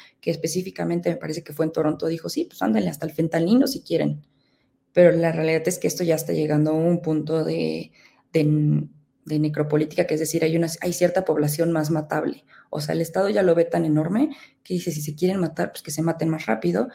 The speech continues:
hasta les doy mi permiso". O sea, creo que ese es un extremo que, aunque puede ser funcional para temas de seguridad, no necesariamente atiende el problema de fondo,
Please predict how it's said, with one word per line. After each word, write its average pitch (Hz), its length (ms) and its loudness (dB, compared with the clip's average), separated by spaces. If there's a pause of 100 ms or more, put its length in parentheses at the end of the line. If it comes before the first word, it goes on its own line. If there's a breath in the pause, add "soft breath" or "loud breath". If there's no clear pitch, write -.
(220 loud breath)
hasta - 240 -2
les 156 140 4
doy 185 100 0
mi 185 140 0
permiso". 180 460 0 (800)
O - 80 -18
sea, 170 140 0
creo 185 160 2
que 202 60 4
ese 208 100 4
es 175 80 0
un 175 240 4
extremo 175 580 2
que, 165 120 2
aunque 156 240 2
puede 220 260 4
ser 220 160 0
funcional 170 720 2
para 175 200 -2
temas 170 200 -2
de 175 80 -2
seguridad, 156 540 0 (260 loud breath)
no 180 140 2
necesariamente 165 540 0
atiende 160 260 0
el 160 60 -8
problema 156 340 0
de 147 80 0
fondo, 160 580 0